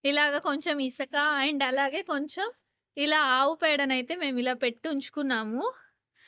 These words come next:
ఇది మొత్తం ఆవు పేడ కూడా ఇలాగైతే మట్టిలాగైతే అయిపోయింది. So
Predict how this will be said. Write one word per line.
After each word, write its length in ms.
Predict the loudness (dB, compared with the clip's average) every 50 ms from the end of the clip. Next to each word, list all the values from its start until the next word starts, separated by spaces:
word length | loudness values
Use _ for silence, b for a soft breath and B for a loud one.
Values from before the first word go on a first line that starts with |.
| b b b _
ఇది 140 | -2 -2 0
మొత్తం 380 | 0 0 -2 -2 -2 0 2 4 4
ఆవు 200 | 6 4 4 4 2
పేడ 200 | 2 2 2 2 2
కూడా 200 | 2 2 4 4
ఇలాగైతే 680 | 4 4 4 4 4 4 4 4 2 2 2 2 2 2 2 0 B B B B _ _ _ _ _ _ _ _ _ _ _ _ _ _ _ _ _ _ -2
మట్టిలాగైతే 760 | 0 0 0 0 0 0 4 4 6 6 6 6 4 4 4 4
అయిపోయింది. 640 | 4 4 2 0 -2 -2 0 0 0 0 0 0 0 0
So 180 | 0 2 2 4